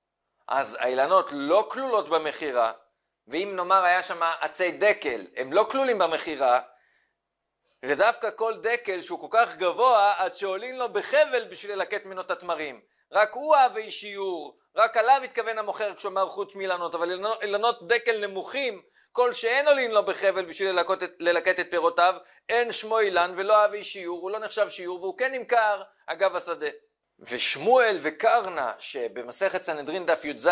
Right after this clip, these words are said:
אומרים שהם מכונים בסתם דייני גולה, הם אומרים על שאר האילנות,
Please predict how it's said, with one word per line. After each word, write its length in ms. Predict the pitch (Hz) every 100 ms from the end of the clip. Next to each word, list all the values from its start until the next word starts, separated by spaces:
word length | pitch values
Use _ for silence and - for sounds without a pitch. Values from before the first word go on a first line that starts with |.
| 175 151
אומרים 340 | 139 185 175
שהם 260 | - 156 151
מכונים 480 | 135 151 170 180 143
בסתם 420 | 143 - 196 185
דייני 460 | 156 151 147 190 185
גולה, 440 | 151 156 127 113 117 _ _ _ -
הם 140 | 208
אומרים 560 | 175 170 233 202 185 - _ _ _ _ _
על 280 | 139 143 139
שאר 400 | - - 240 226
האילנות, 640 | 190 156 127 110 - _